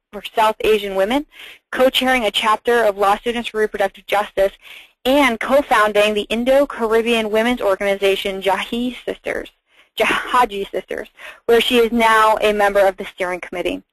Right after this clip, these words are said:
Shivana holds a B A in political science from Fordham University and a J D from Emory University School of Law. So without further ado, I'm going to hand it over to Priscilla.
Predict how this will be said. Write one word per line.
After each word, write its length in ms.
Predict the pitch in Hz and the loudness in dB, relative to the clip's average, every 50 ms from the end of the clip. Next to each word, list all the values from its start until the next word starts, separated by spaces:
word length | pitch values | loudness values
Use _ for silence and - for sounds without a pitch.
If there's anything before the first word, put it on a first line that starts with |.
| _ - - - - - | _ -20 -20 -20 -16 -6
Shivana 400 | - - 247 214 226 220 220 220 | -2 -2 0 2 2 2 2 2
holds 200 | 214 226 220 208 | 2 0 2 2
a 40 | 202 | 0
B 240 | 196 - 202 196 196 | 0 0 0 2 4
A 260 | 196 202 208 220 240 | 4 6 6 4 4
in 200 | - - 196 185 | 2 -2 -6 -6
political 400 | - - 190 185 180 - - - - | -4 -2 -2 -2 -2 -2 -6 -6 -2
science 340 | - 208 208 214 233 254 240 | 0 2 2 2 0 -2 -2
from 140 | - 202 190 | -4 -6 -6
Fordham 360 | _ - 202 196 190 214 226 | _ 0 0 2 2 0 -2
University 600 | 240 233 240 240 247 240 233 - 240 254 254 247 | -4 -6 -4 -2 -4 -4 -4 -4 -2 -2 0 0
and 100 | - 208 | 2 2
a 60 | 196 | 0
J 240 | 190 - - 196 190 | 0 2 2 2 2
D 180 | 190 190 190 185 | 4 2 2 0
from 160 | - - 180 - | 0 -2 -8 -4
Emory 360 | - 185 185 180 185 185 185 | -4 -4 -2 -2 -4 -4 -4
University 560 | 185 180 180 - 180 180 180 - - 180 180 | -4 -4 -4 -2 -4 -4 -4 -4 -4 -4 -4
School 220 | 175 - - 185 185 | -4 -6 -4 -4 -4
of 140 | 175 - | -2 -2
Law. 220 | 185 185 180 - - - _ _ _ _ _ - - - - - - - - _ _ _ _ - - - | 0 0 0 -2 -4 -8 _ _ _ _ _ -20 -20 -20 -20 -20 -20 -20 -20 _ _ _ _ -16 -6 0
So 460 | 294 320 311 254 196 190 202 254 277 - - - - - - _ _ _ | 2 4 4 6 6 4 4 2 0 -6 -10 -20 -20 -20 -20 _ _ _
without 300 | - 226 214 220 220 226 | 0 2 4 4 4 4
further 260 | - 262 277 269 359 403 | 2 2 2 4 4 2
ado, 460 | 415 294 233 220 196 190 202 254 269 269 - - | 2 2 4 4 4 4 2 0 -2 -6 -6 -4
I'm 100 | 220 220 | -2 0
going 180 | 226 233 226 | 2 2 2
to 60 | 226 | 0
hand 260 | 233 226 240 269 269 302 | 0 0 0 2 4 4
it 80 | 294 | 4
over 220 | 285 277 269 247 262 | 4 4 2 2 -2
to 120 | - 285 | -6 -6
Priscilla. 680 | - 302 320 - - - 233 208 190 190 202 226 302 311 | -6 -4 -4 -4 0 2 2 4 4 4 4 2 2 0